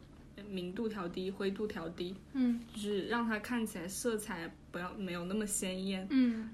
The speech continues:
Speaker 1: 就是看起来高级，
Speaker 2: 嗯。
Speaker 1: <laughs> 就是这种东西。
Speaker 2: 就是那种太艳的、太显眼的，然后饱和度太高的，会显得稍微粗俗一点。
Speaker 1: 就是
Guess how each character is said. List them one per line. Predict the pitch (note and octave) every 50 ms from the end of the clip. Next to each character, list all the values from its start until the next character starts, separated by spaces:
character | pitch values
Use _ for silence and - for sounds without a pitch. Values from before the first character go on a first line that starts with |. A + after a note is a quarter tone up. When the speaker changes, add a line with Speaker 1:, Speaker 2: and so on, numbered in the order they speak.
| -
Speaker 1:
就 | - - G#3
是 | G3+ G#3
看 | A3 - A#3+ A#3+ A3
起 | G#3 G3
来 | E3+ E3+
高 | F#3 F#3 F#3 F3 F3+ F#3
级， | F#3 - - - - A#3 B3 -
Speaker 2:
嗯。 | D4 C4 C4 B3+ B3 A#3+ A#3 A3+
Speaker 1:
<laughs> |
就 | B3 C#4
是 | A#3+ A#3 A3
这 | A3+ A#3+
种 | A3 F#3+ F#3+ F3+
东 | G3 G3+
西。 | E4+
Speaker 2:
就 | F4 A#3
是 | F#4+ F4+
那 | F4 F4 E4
种 | D#4 C#4 B3+ A#3+ A#3+ - - - - - - - G4+ F#4+ F#4 - E4 -
太 | - - F#4 E4+ E4
艳 | D#4 D#4 F4 E4+ D#4+ D4+ C4+ C4 B3
的、 | A#3+ A#3 A3+
太 | A3+ - - D4 E4 D4+
显 | D#4 - - - A#3 A3+ A3+ A#3+ C4+
眼 | C#4 C4 A#3+ A3 G#3 G#3 G3
的， | G#3 G3+ G#3 - - - - - - - -
然 | B3 A3+ A3+
后 | A#3+ C#4+ D4
饱 | - D4+ A#3+ A3
和 | A3+ A#3+ B3
度 | C4+ C#4
太 | C4+ C#4 C#4 D#4+ D4+ C#4 B3
高 | A#3+ B3+ B3 B3 B3 B3 B3
的， | B3+ A#3+ A3+ A3+
会 | A#3 D4+ C#4+ C4 B3 A#3+ A#3 -
显 | - - - - A3+ A3 G#3+ G#3+
得 | G#3+ G#3 G#3 G#3
稍 | G#3 - B3 A#3+ B3
微 | B3 B3 A#3+ B3
粗 | A#3+ - - - - D4 D4 D4
俗 | D4 - - - G#3+ G#3
一 | G3+
点。 | C#4 D4+
Speaker 1:
就 | D#4+
是 | E4+ D#4+ B3+ A3+